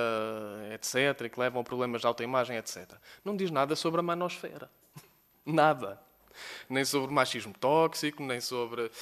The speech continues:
eh, eh, a agressão e a agressividade de género que prolifera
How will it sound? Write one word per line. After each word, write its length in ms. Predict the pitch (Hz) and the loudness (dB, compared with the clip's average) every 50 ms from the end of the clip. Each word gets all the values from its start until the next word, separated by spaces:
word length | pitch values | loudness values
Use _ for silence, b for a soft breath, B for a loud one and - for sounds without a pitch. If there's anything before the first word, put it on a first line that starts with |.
| B B B | B B B
eh, 240 | 120 123 117 117 113 113 113 110 | -2 -2 0 0 -2 -4 -6 -6
eh, 840 | 101 117 113 113 110 110 107 107 101 80 90 110 117 104 113 110 95 104 | -4 -4 -2 -2 -4 -4 -4 -4 -6 -6 -8 -8 -10 -10 -10 -8 -2 2
a 160 | 123 135 135 | 4 4 4
agressão 800 | 135 120 - - - - - 139 143 151 151 147 143 139 131 127 | 2 0 0 0 0 2 6 6 6 6 6 4 2 -2 -4 -2
e 80 | 127 | 0
a 60 | 131 131 | 0 0
agressividade 760 | 123 - - - 139 117 131 131 117 135 139 135 120 - 107 | 0 -2 -6 -6 -6 -6 -6 -2 2 4 4 4 2 0 -4
de 60 | - | 0
género 480 | - 120 143 156 160 160 156 147 147 143 | 4 6 8 8 8 6 4 0 -2 -2
que 160 | - 156 151 | -2 -2 -2
prolifera 720 | - - - 139 135 135 - - 151 151 151 147 147 147 | 0 -2 -4 -4 -4 -6 -2 0 2 4 4 4 2 0